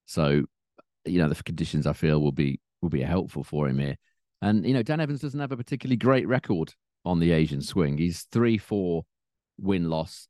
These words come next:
He's never got past round two in any of the four tournaments that he's played so far on the Asian swing.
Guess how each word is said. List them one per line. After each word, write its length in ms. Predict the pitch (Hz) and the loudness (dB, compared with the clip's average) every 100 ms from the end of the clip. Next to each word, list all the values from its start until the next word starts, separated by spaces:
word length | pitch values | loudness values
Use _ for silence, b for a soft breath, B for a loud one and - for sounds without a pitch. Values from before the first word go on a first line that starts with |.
| _ - | _ -8
He's 180 | 92 92 | -4 4
never 420 | 110 117 113 104 | 6 6 6 2
got 180 | 107 - | -2 -4
past 240 | 98 - | -6 -2
round 300 | 101 95 87 | 0 0 -2
two 400 | - 95 92 90 _ _ _ _ | 0 2 2 0 _ _ _ _
in 320 | 85 85 85 - - | -4 -2 0 -2 -2
any 200 | 113 101 | 0 2
of 40 | |
the 80 | 87 | 0
four 220 | - 85 | -2 -4
tournaments 480 | - 85 87 76 - | -4 -2 -2 -4 -6
that 140 | 82 | -6
he's 140 | 80 - | -6 -4
played 420 | - 90 87 82 _ | -2 0 0 -4 _
so 220 | - 95 85 | -8 -4 -2
far 260 | 90 85 | -2 0
on 80 | 82 | 0
the 120 | 85 | 0
Asian 260 | 90 87 78 | -2 -4 -10
swing. 320 | - 90 | -4 -4